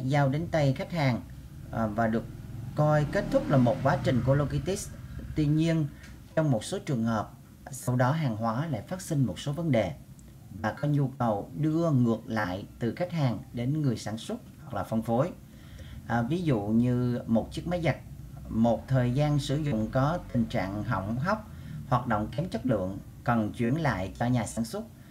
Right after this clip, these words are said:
hoặc đơn vị để được ủy quyền bảo hành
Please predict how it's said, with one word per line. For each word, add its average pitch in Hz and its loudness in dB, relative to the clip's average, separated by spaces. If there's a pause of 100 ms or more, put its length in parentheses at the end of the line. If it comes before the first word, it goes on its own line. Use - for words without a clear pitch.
(180)
hoặc 127 0 (260)
đơn 135 6
vị 104 -2 (420)
để 117 -2
được 117 -2
ủy 113 0
quyền 113 2 (100)
bảo 107 2
hành 127 2